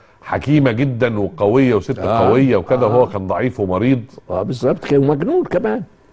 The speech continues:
Speaker 2: آه.
Speaker 1: يعني.
Speaker 2: يعني ده كان هيقتل الهيثم،
Speaker 1: آه.
Speaker 2: اللي هو العالم الكبير بتاع البصريات ده.
Speaker 1: آه.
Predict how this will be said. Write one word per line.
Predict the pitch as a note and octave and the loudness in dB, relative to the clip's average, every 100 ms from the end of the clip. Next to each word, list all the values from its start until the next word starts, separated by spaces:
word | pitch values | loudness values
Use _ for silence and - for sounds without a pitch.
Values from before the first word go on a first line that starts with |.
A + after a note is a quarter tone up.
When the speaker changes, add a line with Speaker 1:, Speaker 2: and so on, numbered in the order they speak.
| _ | _
Speaker 2:
آه. | - | -2
Speaker 1:
يعني. | A#3 F#3 G#2 D3 F3 | 0 0 -2 -4 -4
Speaker 2:
يعني | C#3+ C#3 | -2 -2
ده | D3+ | -2
كان | D3 A#2+ | -2 0
هيقتل | B2+ A3 - D#3 | 2 2 0 -2
الهيثم، | D3+ D3+ D4+ - G2 - - - | 0 0 -2 -2 -6 -8 -18 -6
Speaker 1:
آه. | G#2+ G#2 F2+ G2 | 0 2 2 0
Speaker 2:
اللي | G#2 | 0
هو | C3 | 2
العالم | A2+ D#3 F3+ C#3 | 2 2 2 0
الكبير | G#2 B2+ D3 F#3 | -4 -4 0 0
بتاع | G#2 D#3 | 0 -4
البصريات | C3+ C3 - B2 D#3+ A#3 G#3+ | -2 -4 -4 -2 0 0 -2
ده. | G#3 - | -4 -4
Speaker 1:
آه. | F#2 E2 | -2 -2